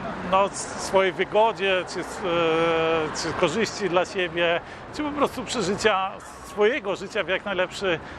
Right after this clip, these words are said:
sposób dla siebie, w jak najbardziej przyjemny może sposób, może na jak najłatwiejszy sposób, jak najbardziej dostatni sposób.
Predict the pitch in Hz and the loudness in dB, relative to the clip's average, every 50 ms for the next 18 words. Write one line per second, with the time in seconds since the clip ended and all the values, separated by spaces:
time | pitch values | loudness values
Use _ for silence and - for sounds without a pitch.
0 | - - - - - - - 202 180 - - 185 156 160 208 196 - - 233 202 | -14 -12 -12 -12 0 4 4 4 6 4 -2 -8 0 2 2 2 2 0 -4 -4
1 | 160 131 135 131 139 151 143 135 175 175 170 170 160 156 180 170 160 143 175 156 | -4 -6 -8 -6 -6 -6 -4 -2 0 0 0 0 0 0 0 0 0 -2 -6 -8
2 | - - 180 175 185 208 190 180 170 165 160 165 160 139 151 156 - - 180 170 | -8 -2 0 2 2 2 0 -4 -10 -12 -10 -10 -10 -8 -10 -12 -10 -6 -4 -4
3 | 165 - - 165 156 160 147 123 160 165 160 165 165 175 156 127 139 165 165 165 | -4 -4 -6 -6 -6 -4 -4 -2 -2 0 0 2 2 2 0 -2 -2 0 0 0
4 | 170 160 - 190 208 202 202 185 - 196 180 - - - 185 165 143 - 170 160 | 0 0 -2 -2 0 0 0 -2 -4 -8 -8 -8 -4 -2 -2 -2 -2 -2 -4 -4
5 | 139 160 160 139 139 160 156 156 143 147 160 147 147 160 - - 208 185 175 - | -2 -2 -2 -2 -2 -2 -2 -2 -2 -2 -2 -2 -2 -2 0 2 4 2 2 2
6 | - 175 151 - - - 139 123 - - 120 | -4 -12 -14 -14 -12 -12 -12 -10 -10 -10 -12